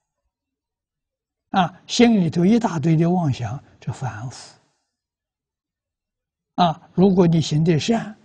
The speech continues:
将来果报在三善道；如果不善，果报在三恶道。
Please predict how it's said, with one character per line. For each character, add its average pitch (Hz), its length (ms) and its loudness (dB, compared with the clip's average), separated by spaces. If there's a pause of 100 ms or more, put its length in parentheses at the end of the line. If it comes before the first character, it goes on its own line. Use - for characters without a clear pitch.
(120)
将 151 280 -4
来 127 180 -2
果 120 280 -8
报 135 240 -6
在 113 160 -12
三 123 240 -14
善 120 220 -18
道； - 100 -20 (1500)
如 233 160 2
果 214 140 4
不 247 260 2
善， 247 380 0 (180)
果 117 240 -4
报 147 240 -6
在 123 160 -10
三 139 320 -10
恶 123 140 -12
道。 - 260 -20